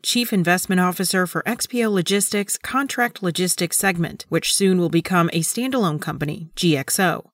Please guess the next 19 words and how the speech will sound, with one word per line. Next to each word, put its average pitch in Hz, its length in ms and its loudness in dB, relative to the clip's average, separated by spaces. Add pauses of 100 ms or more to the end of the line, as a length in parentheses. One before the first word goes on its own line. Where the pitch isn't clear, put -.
Will 170 220 2
e-commerce 196 640 4
growth 190 300 2
continue 196 540 4
as 156 140 0
the 165 100 0
pandemic 175 600 2
eases 226 340 2
and 156 200 -4
consumers 180 500 2
shop 180 240 -2
in 156 100 -2
person 220 360 -2
again? 254 360 -6
Listen 269 380 2
to 254 100 2
the 170 80 4
latest 180 400 4
episode 196 460 0